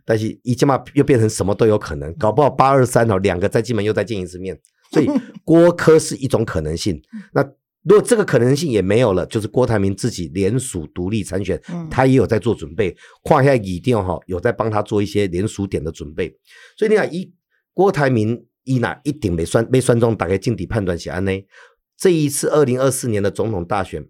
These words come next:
Speaker 1: 赖清德就有，有可能面对的是至少两组，一个是侯友宜，
Speaker 2: 嗯。
Speaker 1: 一个是郭加柯，或者郭又有柯的四卡都还是三卡都。那这样的结构上，当然，那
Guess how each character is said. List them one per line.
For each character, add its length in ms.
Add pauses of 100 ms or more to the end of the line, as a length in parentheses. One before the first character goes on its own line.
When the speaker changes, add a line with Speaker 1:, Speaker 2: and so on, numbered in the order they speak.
(260)
Speaker 1:
赖 200
清 300
德 180
就 180
有， 220
有 160
可 180
能 120
面 280
对 160
的 120
是 360 (600)
至 200
少 220
两 240
组， 320
一 100
个 120
是 100
侯 180
友 160
宜， 220 (100)
Speaker 2:
嗯。 220
Speaker 1:
一 80
个 100
是 160
郭 540
加 280
柯， 440
或 160
者 160 (100)
郭 400 (100)
又 180
有 160
柯 320 (440)
的 120
四 240
卡 160
都 240
还 120
是 120
三 260
卡 160
都。 260 (360)
那 160
这 120
样 80
的 80
结 240
构 220
上， 260 (140)
当 180
然， 240 (460)
那 480